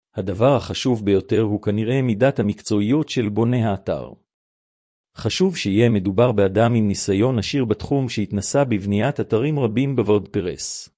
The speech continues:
הוא צריך לא רק לדעת איך לבנות אתר,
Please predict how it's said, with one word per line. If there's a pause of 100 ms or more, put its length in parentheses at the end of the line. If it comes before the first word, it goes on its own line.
(840)
הוא
צריך
לא
רק
לדעת
איך
לבנות
אתר,